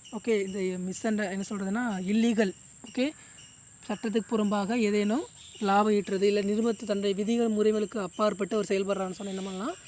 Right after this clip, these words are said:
இவர் வந்துட்டு என்ன பண்ணலாம்? லாபம், அந்த பதவியிலேருந்து நீக்கம் செய்யலாம். சரிங்களா? அடுத்து, செ-, அஞ்சாவது, செயலர் தவறான நெறியின்றி நடக்கும்போது, தவறான நெறியின்றினா என்னன்றாங்க? இந்த நி-, விதிமுறைகளுக்கு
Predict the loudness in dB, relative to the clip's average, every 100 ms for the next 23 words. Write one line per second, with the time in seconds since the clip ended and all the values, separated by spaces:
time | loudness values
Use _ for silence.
0 | -16 -16 -16 -4 0 0 0 -4 -4 -4
1 | -4 -6 -8 -14 -16 -14 -4 -2 0 -2
2 | -6 -8 -4 0 0 -2 -2 4 6 6
3 | 4 2 2 2 0 -2 -2 -6 -2 0
4 | 2 -2 -4 -16 -18 -18 -8 -6 -4 -6
5 | -6 -10 -14 -14 -14 -16 -4 0 8 8
6 | 8 8 8 8 2 2 8 10 8 8
7 | 8 10 8 6 6 4 4 0 2 2
8 | 0 0 -2 -2 -2 0 0 0 -2 -4
9 | -4 -2 -4 -4 -14 -16 -4 0 0 2
10 | 2 4 4 4 4 2 0 -2 -2 0
11 | 4 4 2 0 0 0